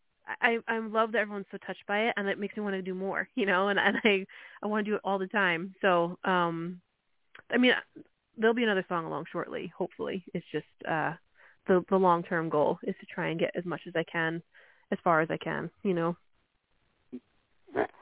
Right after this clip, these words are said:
Speaker 2: Now, I don't know if, if,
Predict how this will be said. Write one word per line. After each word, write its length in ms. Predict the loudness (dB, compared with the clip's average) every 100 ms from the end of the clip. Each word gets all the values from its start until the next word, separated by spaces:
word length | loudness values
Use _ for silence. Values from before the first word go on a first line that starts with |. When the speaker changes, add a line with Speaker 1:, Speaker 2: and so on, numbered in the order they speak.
| -20 -20 -20 0
Speaker 2:
Now, 280 | 2 2 -2 _ _ _ _ _ _ _ _ _ _ _ _ _ _ _ _ -2
I 160 | 0
don't 200 | 2 0
know 100 | 2
if, 100 | 0 0 -4
if, 200 | -2 -2